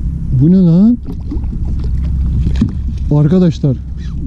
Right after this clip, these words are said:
bu şu ana kadar tuttuğum, hayatımda tuttuğum en büyük <laughs> sargos. Bu ne? Allah cezanı vermesin. İki kilo var lan bu. Rahat iki kilo var.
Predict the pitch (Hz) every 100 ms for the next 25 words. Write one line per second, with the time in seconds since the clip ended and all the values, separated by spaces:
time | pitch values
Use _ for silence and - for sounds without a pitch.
0 | 135 120 208 208 - - - - - -
1 | - 196 190 160 170 170 185 - 175 175
2 | 196 - 139 139 180 - 180 185 214 -
3 | 170 - 185 202 165 202 185 175 202 -
4 | - - - 196 160 - - - - 202
5 | 185 202 220 - - - - - - -
6 | - 165 214 233 220 151 - - - -
7 | - - - - - - - 147 170 185
8 | 202 - 202 170 101 220 214 208 202 -
9 | - - - - - - - - - -
10 | - - - - - 117 254 - 262 262
11 | 247 269 262 240 302 320 - - - -
12 | 147 175 247 196 202 185 208 185 170